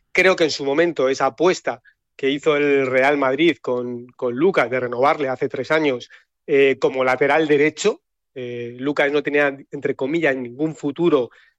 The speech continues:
en, en su primer papel como, como extremo, como jugador, eh, ofensivo,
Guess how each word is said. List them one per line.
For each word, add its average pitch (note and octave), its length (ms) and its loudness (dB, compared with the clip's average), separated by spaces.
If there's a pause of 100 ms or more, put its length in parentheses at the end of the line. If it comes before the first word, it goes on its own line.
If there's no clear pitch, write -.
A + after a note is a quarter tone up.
(140)
en, B2 560 -2 (120)
en C3 100 -8
su B2+ 160 -6
primer C#3+ 460 0
papel D#3 420 0
como, B2+ 380 -4
como B2 220 -4
extremo, G3 520 0
como C3+ 220 -4
jugador, C3+ 520 0 (380)
eh, C3+ 240 2
ofensivo, G3+ 680 0